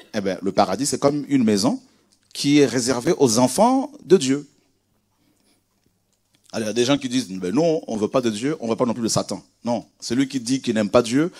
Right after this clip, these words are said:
qu'il ne veut pas de Dieu, forcément, il est pour Satan. N'est-ce pas ? Donc, euh, il y a, euh, soit la lumière, soit les ténèbres.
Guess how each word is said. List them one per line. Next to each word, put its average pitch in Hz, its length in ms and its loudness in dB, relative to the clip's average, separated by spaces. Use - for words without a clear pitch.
qu'il 127 100 2
ne 123 60 4
veut 104 100 2
pas 127 140 2
de 127 100 0
Dieu, 127 140 0
forcément, 143 560 0
il 123 100 4
est 147 60 6
pour - 140 2
Satan. 170 360 2
N'est-ce - 180 2
pas ? 220 200 2
Donc, 143 280 4
euh, 117 420 2
il 123 80 -6
y 127 80 4
a, 127 360 8
euh, 127 440 -6
soit 160 200 4
la 147 120 8
lumière, 143 400 4
soit 147 140 4
les 123 80 4
ténèbres. 98 280 0